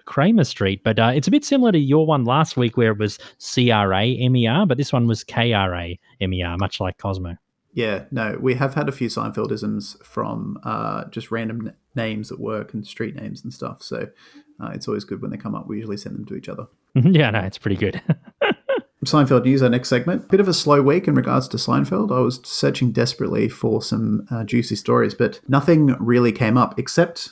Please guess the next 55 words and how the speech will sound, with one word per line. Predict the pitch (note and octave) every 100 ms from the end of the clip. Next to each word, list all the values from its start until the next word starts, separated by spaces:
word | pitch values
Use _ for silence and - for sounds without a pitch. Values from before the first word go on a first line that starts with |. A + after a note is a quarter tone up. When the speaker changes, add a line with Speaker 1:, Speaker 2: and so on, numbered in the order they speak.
| -
Speaker 2:
uh, | B2
a | C3
couple | C3+ C3+
of | A#2+
anniversaries. | A2+ B2 C3 E3+ F#3+ G3+ - -
The | B2+
first | C3 B2 -
being, | A2 G#2+ G#2+
uh, | G#2+
Larry | A2 A2+ A2
David's | - G2+ - -
birthday. | - A#2+ B2 D#3
So | C#3 A2
he | A#2+
turned | G#2+ A2+ G2+
seventy-three | A#2 G#2 G#2+ - A2 C#3+
on | G2+
the | G#2+
second | - A#2+ A2 -
of | B2+
July, | - G#2 - F#3
which | E3
was | A#2+
about | - -
four | B2
or |
five | A2+ B2+
days | C3+ C#3
ago. | D3+ F#3+ G3+ C#3
And | C#3
it |
was | C3+
also | D3+ C#3+ B2
the | A2
thirty-first | - A#2+ A#2 A2+ -
anniversary | G#2 G2+ G#2 G#2 - G#2+ G#2+
of | - G#2+ G2+ -
the | -
first | A#2 A2+ -
airing | G#2+ G#2+ G#2
of | G#2+
Seinfeld, | - A2+ A#2 C#3+ E3
which | C3+ -
happened | A2+ G#2
on | G2 G2+
July | G#2 G2+ G#2
five, | G2+ G#2 G2+ -
nineteen | G2+ G2+ A2 -
eighty-nine, | G#2 A2+ B2 - F#2
with, | - - -
uh, | F#2+ G2+ - -
Good | B2
News, | B2 A2+
Bad | A#2+ D3
News. | - - -